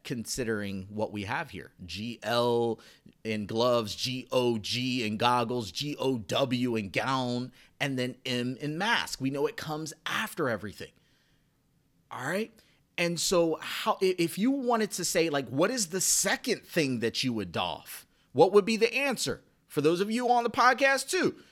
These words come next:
come on, say it out loud in the car. Say it out loud in the car. Which one would you doff second? If the question was asking for that, you would doff the goggles second.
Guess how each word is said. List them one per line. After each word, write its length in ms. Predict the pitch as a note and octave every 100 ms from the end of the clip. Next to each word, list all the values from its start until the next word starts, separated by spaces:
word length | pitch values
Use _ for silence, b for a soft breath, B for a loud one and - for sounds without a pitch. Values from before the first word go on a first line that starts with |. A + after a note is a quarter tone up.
| B
come 220 | - F3+
on, 200 | E4 D#4+
say 300 | E4 C4+ F#3+
it 80 | B3
out 220 | C4+ D#4
loud 260 | D4+ D4+ F4
in 40 |
the 60 | G#4
car. 520 | - G#4 E4+ D#4 D#4 E4+ - b b _
Say 240 | - F#3
it 60 | A#3+
out 140 | D4+
loud 180 | D#4 E4
in 60 | G4+
the 60 |
car. 260 | F4 C#4+ C#4 - B
Which 400 | E3 A3 C#4 E4+
one 320 | C#4+ C#4 C4+
would 180 | C4 G#3+
you 80 |
doff 320 | A#3+ B3+ C4 B3+
second? 480 | - E4+ - D3+ - b b b b
If 120 | F3
the 80 | D#3+
question 300 | D#3 F3 -
was 120 | D#3
asking 400 | D#3+ D3 - D#3 C3+
for 120 | D#3+
that, 280 | D3+ G3 - B
you 180 | D3+ E3
would 180 | G#3 G3
doff 420 | D#3 C#3+ D#3+ - _ _ -
the 80 |
goggles 480 | - A#4+ C#5 F4 D#3+
second. 360 | - C3 -